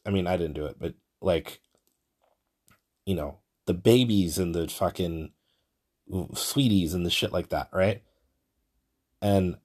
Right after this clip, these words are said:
for some reason, my moronic self was like, "Oh no, this is still somehow, like, just being friends,"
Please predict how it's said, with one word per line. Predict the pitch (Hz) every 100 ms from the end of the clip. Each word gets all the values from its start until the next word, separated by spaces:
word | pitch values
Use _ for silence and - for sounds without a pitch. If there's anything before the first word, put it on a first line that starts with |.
| -
for | - 90
some | - 135 120
reason, | 90 85 82 87 113
my | 80 104
moronic | 104 90 82 82 80 -
self | 87 85 85
was | 80
like, | 82 127
"Oh | 180
no, | 185 165
this | 117 143
is | 175
still | - 127
somehow, | - 104 98 98 90 87
like, | 85 76 - _ -
just | 90 85 -
being | 92 82
friends," | 78 82 80 104